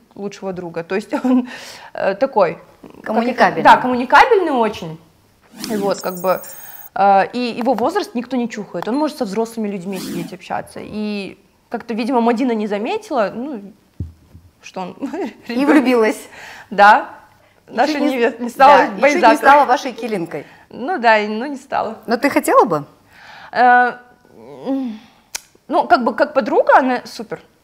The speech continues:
Speaker 1: Ну, типа, вот вообще она классный человек. Ну, просто я в их отношениях так была, я думаю, они как, э, итальянская семья, каждый день разборки, крики и так далее. Я говорю: «Алихан, я всё понимаю, но я не хочу, я же за маму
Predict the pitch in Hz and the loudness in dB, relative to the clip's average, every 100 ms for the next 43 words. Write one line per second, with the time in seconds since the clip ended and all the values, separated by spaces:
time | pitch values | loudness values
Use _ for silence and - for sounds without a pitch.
0 | _ _ 214 220 233 220 208 175 202 202 | _ _ -10 -8 -10 -2 0 0 -2 -8
1 | 208 262 220 208 190 190 - 190 180 - | -6 -4 -4 -2 -4 -4 -12 -10 -10 -10
2 | - - - - - - - - _ _ | -16 -20 -20 -20 -20 -20 -20 -20 _ _
3 | - 254 262 330 330 269 277 285 294 311 | -6 -4 0 -2 -2 6 6 6 -2 -4
4 | 294 302 277 - 269 220 - 202 233 247 | -4 -2 -4 -2 -4 -4 -14 -8 2 6
5 | 311 277 247 240 - 285 311 - 220 233 | 8 6 -2 -4 -2 -2 -4 -6 -8 -8
6 | - 294 277 269 - 226 - 240 208 175 | -4 2 4 2 -4 -10 -8 -6 -4 -4
7 | 185 214 226 247 247 214 233 226 226 196 | -8 2 4 4 0 -6 -4 -4 -6 -6
8 | 214 - - - 240 202 208 202 214 196 | -6 -8 -16 -12 -12 -12 -14 -10 -10 0
9 | 233 208 202 214 220 220 233 214 202 - | 0 0 -4 -4 -4 -2 -4 -2 -8 -14
10 | - - 202 214 214 214 190 175 196 190 | -12 -8 -8 -6 -6 -2 -2 -2 -6 -8
11 | 208 196 196 - 226 214 - - - - | -8 -8 -14 -14 -12 -12 -14 -20 -20 -20
12 | - 220 214 214 233 214 | -6 -2 0 0 0 0